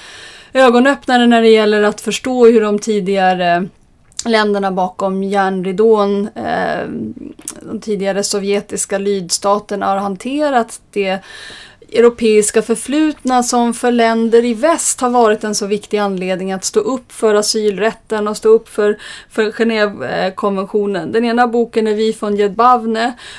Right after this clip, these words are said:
om, eh, den här massakern av judar i en liten by i Polen som man ännu idag inte har, så att säga, klarat upp, där man,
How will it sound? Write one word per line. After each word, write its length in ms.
om, 400
eh, 60
den 360
här 80
massakern 640
av 100
judar 380
i 60
en 80
liten 300
by 380
i 60
Polen 680
som 320
man 320
ännu 600
idag 800
inte 520
har, 580
så 60
att 60
säga, 300
klarat 500
upp, 200
där 200
man, 340